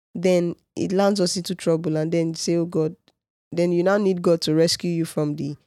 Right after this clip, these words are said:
problems that you have created. But yeah,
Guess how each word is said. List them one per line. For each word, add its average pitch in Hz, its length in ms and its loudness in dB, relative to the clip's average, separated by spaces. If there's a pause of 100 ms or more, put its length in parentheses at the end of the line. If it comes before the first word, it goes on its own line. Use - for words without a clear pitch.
(240)
problems 165 460 2
that 147 160 0
you 147 80 2
have 147 140 -2
created. 156 440 -2 (300)
But 180 320 4 (240)
yeah, 175 220 4